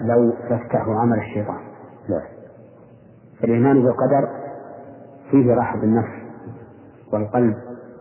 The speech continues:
Speaker 1: وعدم الحزن على ما فات، وعدم الغم والهم لما استقبل.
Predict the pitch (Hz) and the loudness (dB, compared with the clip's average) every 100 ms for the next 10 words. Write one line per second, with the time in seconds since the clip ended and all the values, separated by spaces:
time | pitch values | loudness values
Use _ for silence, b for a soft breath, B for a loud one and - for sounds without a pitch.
0 | - - - - - - 107 110 113 110 | -20 -20 -20 -20 -20 -4 -2 0 0 0
1 | 127 117 107 110 110 104 117 120 - - | -2 0 0 0 0 0 0 0 -4 -14
2 | - - - - - - - - - - | -16 -18 -18 -18 -20 -20 -20 -18 -18 -18
3 | - - - 131 104 120 120 117 - - | -20 -20 -2 2 2 2 2 2 0 -8
4 | - - - - - 120 113 123 117 110 | -16 -18 -20 -18 -4 -2 2 2 2 2
5 | 117 110 113 110 - - - | 4 4 4 2 -2 -6 -6